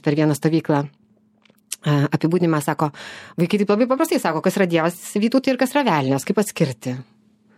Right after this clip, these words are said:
Nu, žodžiu, jie taip gera, bloga čia lygtai, ane? Ir sako, Vytautas sako, "Galvoju, kaip čia paprastai pasakyt?" Ir sakau, "Nu, tai velnias visą laiką sako, arba, arba. Arba, arba. O Dievas visą laiką sako, ir, ir."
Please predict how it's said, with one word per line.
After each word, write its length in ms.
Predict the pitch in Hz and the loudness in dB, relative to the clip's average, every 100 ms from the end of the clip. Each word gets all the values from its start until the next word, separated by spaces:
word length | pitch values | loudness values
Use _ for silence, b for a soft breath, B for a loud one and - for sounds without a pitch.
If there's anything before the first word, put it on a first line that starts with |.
| - | -4
Nu, 60 | 165 | -2
žodžiu, 240 | 165 170 | 0 0
jie 60 | 165 | 0
taip 120 | 156 | 0
gera, 280 | 190 233 208 | 0 0 0
bloga 340 | 185 160 143 | 0 0 -4
čia 120 | - 127 | -10 -16
lygtai, 200 | - 135 | -10 -4
ane? 180 | 165 233 B B B B | 0 -2 B B B B
Ir 100 | 156 | 0
sako, 380 | - 165 160 156 _ _ - | 2 0 0 -4 _ _ -2
Vytautas 300 | 165 156 147 | 0 0 -4
sako, 120 | 147 | -2
"Galvoju, 200 | 147 147 | 2 2
kaip 180 | - 202 | 2 0
čia 120 | - | 0
paprastai 400 | 240 240 240 254 | 0 2 2 2
pasakyt?" 480 | 247 233 233 143 - - _ 165 | 0 2 0 -2 -8 -20 _ -2
Ir 80 | |
sakau, 400 | 147 - - 147 B B B B B _ _ _ _ _ | 0 -2 0 0 B B B B B _ _ _ _ _
"Nu, 120 | 294 262 | 0 0
tai 380 | - 147 139 - _ _ _ _ _ - | 2 2 0 -6 _ _ _ _ _ -2
velnias 360 | 151 180 226 | 2 4 2
visą 160 | - 247 | 2 0
laiką 140 | 233 | 0
sako, 220 | 220 202 - | -2 -2 0
arba, 280 | 175 190 240 | 0 0 0
arba. 340 | 233 185 135 _ _ _ _ _ _ _ _ - | 0 0 -2 _ _ _ _ _ _ _ _ -4
Arba, 300 | 190 226 240 | 0 2 2
arba. 300 | 202 180 175 _ _ _ _ _ _ _ _ - | 2 -2 -4 _ _ _ _ _ _ _ _ -2
O 60 | |
Dievas 280 | 147 160 156 | 0 2 0
visą 160 | - 170 | 0 0
laiką 100 | 156 | 0
sako, 300 | 156 - 143 _ | -4 -4 -10 _
ir, 100 | 190 196 | 0 2
ir." 200 | 151 135 | 0 -2